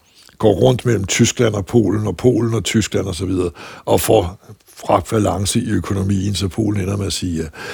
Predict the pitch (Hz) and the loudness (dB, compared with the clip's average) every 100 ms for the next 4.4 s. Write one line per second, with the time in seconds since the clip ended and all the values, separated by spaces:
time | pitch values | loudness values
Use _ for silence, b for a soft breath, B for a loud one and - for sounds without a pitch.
0 | B - 104 117 135 160 131 151 175 127 | B 0 6 6 8 8 10 10 10 6
1 | 113 95 104 101 104 107 98 95 - 92 | 2 2 4 4 2 0 0 -2 -4 -6
2 | 85 85 92 117 117 127 135 92 80 87 | -6 -6 -2 0 2 2 2 0 -4 -6
3 | 82 82 B B B B B B B - | -4 -6 B B B B B B B -4
4 | 92 131 139 117 | 4 6 8 6